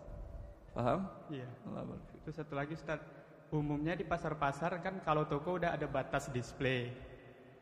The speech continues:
Speaker 2: Nah, hampir semua pedagang, hampir seluruh seratus persen pedagang pasti dilewatin dari batas yang udah disediain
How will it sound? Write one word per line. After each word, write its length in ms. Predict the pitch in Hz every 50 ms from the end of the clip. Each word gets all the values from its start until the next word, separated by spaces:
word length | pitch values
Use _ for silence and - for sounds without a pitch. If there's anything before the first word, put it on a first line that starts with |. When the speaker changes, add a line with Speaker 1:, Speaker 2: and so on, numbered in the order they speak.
| - -
Speaker 2:
Nah, 120 | - 156 139
hampir 540 | 127 139 151 147 151 147 147 - 196 202 208
semua 360 | - - 190 170 165 160 156 156
pedagang, 600 | 160 156 151 139 135 123 120 120 131 147 175 190 185 - - - - -
hampir 360 | - 156 151 156 - 165 160
seluruh 420 | 156 - 160 151 151 143 143 151 147
seratus 400 | - 147 151 147 147 160 156 -
persen 420 | - - 151 151 151 - 160 151 156
pedagang 440 | 151 147 127 127 123 127 156 175 185 - - - - - -
pasti 280 | - 156 151 - - 202
dilewatin 580 | 190 196 196 180 175 165 165 - - 180 175 165
dari 140 | 165 160 160
batas 420 | 151 151 143 147 - 160 151 - -
yang 140 | 156 147 156
udah 220 | 151 143 139 143 143
disediain 720 | 139 - - 151 143 143 139 139 143 139 160 170 165